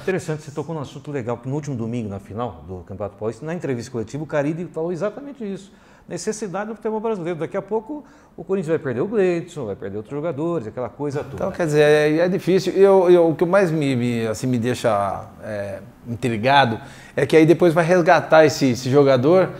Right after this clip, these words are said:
Speaker 1: Quando tiver velho, né?
Speaker 2: quando tiver velho. Porra, por que que não, não utilizou o jogador quando ele tava numa fase maravilhosa que podia, né, dar uma sustentação no, no, no elenco do São Paulo?
Speaker 1: É,
Speaker 2: que,
Speaker 1: é mal, né?
Speaker 2: né?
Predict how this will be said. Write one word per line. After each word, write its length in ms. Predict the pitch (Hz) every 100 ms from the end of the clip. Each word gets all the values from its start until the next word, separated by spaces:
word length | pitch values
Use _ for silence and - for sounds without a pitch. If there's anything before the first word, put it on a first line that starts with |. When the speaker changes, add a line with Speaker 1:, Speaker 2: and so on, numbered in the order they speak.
| -
Speaker 1:
Quando 120 | 131
tiver 200 | 135 131
velho, 280 | 127 127 117
né? 60 |
Speaker 2:
quando 180 | 135 160
tiver 260 | 151 160 156
velho. 340 | 135 135 127
Porra, 300 | 135 151 131
por 180 | 120 165
que 80 | 185
que 120 | -
não, 140 | 427 370
não 280 | 156 156
utilizou 540 | 151 - 147 147 127 147
o 40 |
jogador 560 | 139 147 147 135 170 214 - -
quando 140 | 339
ele 120 | 202 175
tava 220 | 180 180
numa 240 | 170 156
fase 300 | 147 147 131
maravilhosa 640 | 147 143 135 139 143 170 208
que 100 | 214
podia, 440 | 214 196 180 165
né, 260 | 151 185 180 - -
dar 240 | 127 143 156
uma 140 | 151
sustentação 800 | 147 139 147 147 135 - 156 175
no, 200 | 156 147
no, 220 | 139 139
no 100 | 147
elenco 300 | 156 147 147
do 80 | 165
São 160 | 185 208
Paulo? 280 | 202 214
Speaker 1:
É, 60 | 277
Speaker 2:
que, 80 | 294
Speaker 1:
é 360 | 453 - 110 104
mal, 280 | 92 85 92
né? 160 | 131 135
Speaker 2:
né? 220 | 220